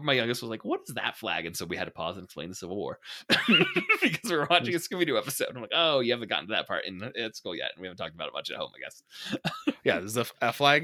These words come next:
Speaker 2: that's part of the Civil War.
Speaker 1: <laughs> Yeah.
Speaker 2: It, it, it represents an identity for a certain set of ideals.
Speaker 1: <laughs> Uh, <laughs> uh, while they're down in these, uh, Civil War secret passages,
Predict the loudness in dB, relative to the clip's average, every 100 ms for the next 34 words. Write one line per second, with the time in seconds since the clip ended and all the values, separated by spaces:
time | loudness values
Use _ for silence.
0 | 0 -6 -4 0 0 4 4 4 6 8
1 | 6 4 -2 -6 0 2 2 2 -2 -2
2 | 4 4 6 4 4 4 4 4 2 2
3 | 2 2 4 4 6 4 4 4 4 6
4 | 6 4 2 -2 -4 -2 -2 -2 -6 2
5 | 2 4 -4 -12 _ -18 -12 -12 -6 4
6 | 6 8 8 6 2 0 0 -2 -4 -18
7 | -16 -12 -12 -6 2 6 6 6 6 6
8 | 4 4 4 4 2 -2 -2 -2 -2 -2
9 | 2 4 4 2 -2 -6 -6 -4 -2 0
10 | 2 4 4 2 0 -2 -2 0 -2 -2
11 | 0 0 -2